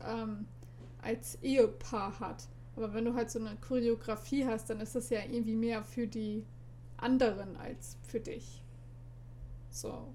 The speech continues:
Also ich meine, wenn du jetzt nicht gerade Profitänzer bist, dann ist das was anderes, aber so finde ich das auch irgendwie,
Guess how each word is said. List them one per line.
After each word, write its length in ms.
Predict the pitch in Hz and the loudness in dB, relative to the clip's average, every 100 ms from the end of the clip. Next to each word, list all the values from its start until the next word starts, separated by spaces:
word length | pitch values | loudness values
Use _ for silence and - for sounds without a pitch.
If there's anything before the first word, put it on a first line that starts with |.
| - | 0
Also 180 | 233 220 | 0 4
ich 60 | |
meine, 140 | 254 247 | 4 8
wenn 80 | |
du 60 | 254 | 12
jetzt 180 | 254 - | 10 10
nicht 120 | - | 2
gerade 180 | 254 247 | 4 4
Profitänzer 1120 | - 262 269 254 - - - 240 226 233 220 | 4 4 6 4 2 -6 -2 0 0 0 -2
bist, 440 | 220 220 - - - - - - | 0 -2 -4 -10 -12 -14 -14 -12
dann 180 | - 226 | -2 0
ist 200 | 233 - - | 0 -4 -6
das 200 | - - | -8 -4
was 140 | - | -4
anderes, 600 | - 240 226 208 185 - | 0 4 4 2 -4 -4
aber 380 | - 208 190 190 - - - - - - - - - | -4 -2 -2 -4 -6 -12 -12 -12 -12 -12 -12 -14 -12
so 280 | - 240 240 | -2 0 0
finde 220 | 254 240 | 0 -2
ich 40 | |
das 160 | 233 226 | -2 -2
auch 140 | 220 - | -4 -2
irgendwie, 440 | 220 220 220 220 | -2 0 -2 -2